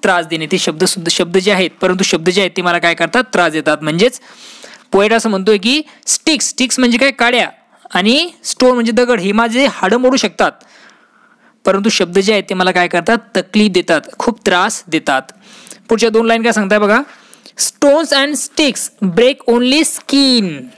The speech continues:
आता हे जे दगड्स आहेत किंवा मग sticks आहेत, काड्या आहेत, ते काय करू शकतील? फक्त माझी skin break करू शकतील, माझी skin जी आहे तिला काय करतील? ते मोडतील. Break म्हणजे काय? मोडतील. "While words are ghost that haunt me."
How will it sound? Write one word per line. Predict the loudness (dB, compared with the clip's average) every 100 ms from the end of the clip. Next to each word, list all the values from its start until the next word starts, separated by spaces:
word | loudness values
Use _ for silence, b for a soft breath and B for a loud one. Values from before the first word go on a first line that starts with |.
| -20 -20 -18 -14 -4
आता | 0 0
हे | 0
जे | 0 0
दगड्स | 0 2 2 2 0
आहेत | 0 -2 -2
किंवा | -2
मग | 0 -2
sticks | -2 -2 0
आहेत, | -2 -2
काड्या | -2 0 0
आहेत, | 0 -4 -6 B B B -4
ते | -2
काय | 0 0
करू | 0
शकतील? | 0 0 0
फक्त | -2 -2 -2
माझी | 0 0 -2
skin | -4 -2 2 2 2
break | 0 0 0
करू | 0
शकतील, | 0 -2 0
माझी | 0 0
skin | -2 0 2 2
जी |
आहे | 2 2 0 -2 B B B B B B B B B _ _ _ -4
तिला | 0
काय | 0 0
करतील? | -2 -4 0
ते | 0
मोडतील. | 4 4 4 2 -2 0
Break | 0 0
म्हणजे | -2 -2
काय? | 0
मोडतील. | 4 2 2 -2 -2 -6 _ B B B B 0
"While | 2 2 0 B B
words | 0 4 4 4 0
are | -2 -2
ghost | 4 4 4 0 -4
that | -2 -2 -4 -14 -2
haunt | 0 0 -2 -4
me." | -2